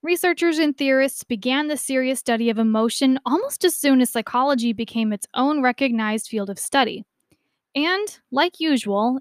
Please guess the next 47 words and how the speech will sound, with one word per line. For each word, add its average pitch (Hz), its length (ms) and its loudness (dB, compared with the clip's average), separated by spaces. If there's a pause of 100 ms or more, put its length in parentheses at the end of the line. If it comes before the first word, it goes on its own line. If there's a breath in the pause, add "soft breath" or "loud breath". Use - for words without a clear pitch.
in 294 180 4
the 330 160 2
early 247 300 4
days, 247 520 0 (520)
we 285 80 0
get 339 180 0
some 311 220 -2
things 320 340 -2
right 277 240 2
and 247 100 0
we 233 80 4
get 247 220 0
some 247 220 2
things 226 320 0
wrong. 202 320 -6 (840 soft breath)
And 262 140 0
as 285 180 2
the 277 100 0
decades 262 400 0
have 240 120 0
gone 226 240 2
by, 277 400 4
some 277 240 2
approaches 262 540 2
have 226 120 -2
fallen 226 420 2
out 214 200 0
of 208 80 -6
favor. 247 520 0 (220)
We 226 100 0
don't 226 220 0
think 233 220 0
very 233 180 4
much 226 220 0
of 233 80 2
them 240 160 4
anymore. 262 500 4 (600 soft breath)
Some 330 200 -2
have 339 120 0
been 240 160 0
modified, 220 720 -2 (140)
and 277 120 -2
we 320 120 -2
have 311 160 -2
some 285 200 0
new 262 160 4
ideas. 214 600 -6